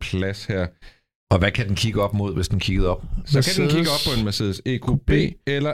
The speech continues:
Speaker 1: en Citroën C fem X.
Speaker 2: Så
Speaker 3: Og,
Speaker 2: vil jeg
Speaker 3: øh,
Speaker 2: jo så sige, at, at, at når vi er nede i den del af tabellen,
Speaker 1: Den lave
Speaker 2: så er det
Speaker 1: del.
Speaker 2: da uden sammenligning den bil, jeg elsker højst
Speaker 1: Ja, ja.
Speaker 2: i det
Speaker 1: Ja, ja.
Speaker 2: selskab, og det er også den, jeg helst vil have.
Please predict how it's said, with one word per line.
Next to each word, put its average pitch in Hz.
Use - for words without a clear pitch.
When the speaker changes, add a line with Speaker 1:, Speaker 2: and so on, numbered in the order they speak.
Speaker 1:
en 127
Citroën 147
C -
fem 107
X. -
Speaker 2:
Så 131
Speaker 3:
Og, 127
Speaker 2:
vil 127
jeg 127
Speaker 3:
øh, 131
Speaker 2:
jo 123
så 127
sige, 95
at, 90
at, 85
at 87
når 90
vi 90
er 101
nede 113
i 107
den 101
del 98
af 82
tabellen, 92
Speaker 1:
Den 90
lave 82
Speaker 2:
så 127
er 113
det 107
Speaker 1:
del. 85
Speaker 2:
da 98
uden 139
sammenligning 104
den 113
bil, 95
jeg 95
elsker 104
højst 104
Speaker 1:
Ja, 180
ja. 185
Speaker 2:
i 135
det 127
Speaker 1:
Ja, 139
ja. 165
Speaker 2:
selskab, 117
og 95
det 101
er 104
også 131
den, 131
jeg 113
helst 123
vil 98
have. 117